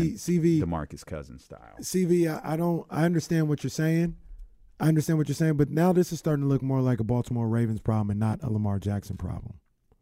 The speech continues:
Speaker 1: 'Cause like I said, if he's on the market, and this is a, a
Speaker 2: I'm gonna read the, the, the,
Speaker 1: a
Speaker 2: the
Speaker 1: weird
Speaker 2: message on
Speaker 1: guy.
Speaker 2: the, I'm gonna read the message
Speaker 1: Oh, yeah,
Speaker 2: on the, on
Speaker 1: I
Speaker 2: the screen.
Speaker 1: completely
Speaker 2: It,
Speaker 1: missed
Speaker 2: it,
Speaker 1: it.
Speaker 2: it's, uh, uh, uh, C V over at YouTube dot com. And I actually forgot this as I just went on that little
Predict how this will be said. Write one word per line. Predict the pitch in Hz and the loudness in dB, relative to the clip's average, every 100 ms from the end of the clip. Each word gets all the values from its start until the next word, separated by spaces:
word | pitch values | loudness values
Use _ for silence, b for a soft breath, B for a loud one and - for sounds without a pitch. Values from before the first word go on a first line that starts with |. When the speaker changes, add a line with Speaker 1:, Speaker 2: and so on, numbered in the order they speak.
| _ _ _ | _ _ _
Speaker 1:
'Cause | - 135 | 0 4
like | 143 139 | 4 4
I | |
said, | 131 - 135 104 - _ _ _ _ - | 2 2 2 0 -4 _ _ _ _ 0
if | 143 143 | 2 6
he's | 185 180 | 6 6
on | 170 156 | 4 2
the | |
market, | 139 156 170 - | 2 2 0 -2
and | 123 | -4
this | 131 - | -4 -4
is | 101 | -10
a, | 101 | -10
a | 92 - - 113 - | -12 -18 -20 -18 -4
Speaker 2:
I'm | 117 | 4
gonna | 135 | 4
read | 127 127 | 6 4
the, | 107 | 0
the, | 92 117 | -4 -6
the, | 110 | -6
Speaker 1:
a | |
Speaker 2:
the | 101 120 | 0 4
Speaker 1:
weird | 143 151 | 8 8
Speaker 2:
message | - 123 | 4 0
on | - 95 | 0 0
Speaker 1:
guy. | 85 | -2
Speaker 2:
the, | 85 | 0
I'm | |
gonna | 104 98 | 0 2
read | 101 | 0
the | 92 | 0
message | 90 92 - | 0 0 4
Speaker 1:
Oh, | |
yeah, | 151 135 | 4 4
Speaker 2:
on | 120 | 0
the, | - | -6
on | 95 120 | -4 -4
Speaker 1:
I | |
Speaker 2:
the | 113 | -4
screen. | - 95 | -4 0
Speaker 1:
completely | - - 110 104 104 | 0 0 -2 -2 -4
Speaker 2:
It, | |
Speaker 1:
missed | 92 | -2
Speaker 2:
it, | 104 | -2
Speaker 1:
it. | 95 | 0
Speaker 2:
it's, | 98 117 | -2 -2
uh, | 104 101 95 90 85 | 0 2 2 0 0
uh, | |
uh, | 101 95 98 104 95 | 0 0 -2 -2 -2
C | - 113 | 2 4
V | 107 98 | 4 4
over | 95 90 | 2 2
at | 87 | 0
YouTube | 92 87 98 | -2 -4 -4
dot | 82 80 | -4 -4
com. | - 87 B B B - | -2 -4 B B B 0
And | 120 | 2
I | 113 | 4
actually | 110 110 104 92 | 4 2 -2 -6
forgot | - 87 87 85 - | -6 -4 -2 -2 -4
this | 76 - | -10 -8
as | 80 | -8
I | 78 | -8
just | 76 80 - | -8 -8 -6
went | 82 - | -8 -6
on | 78 76 | -6 -6
that | 71 - | -8 -10
little | 80 78 69 | -6 -6 -6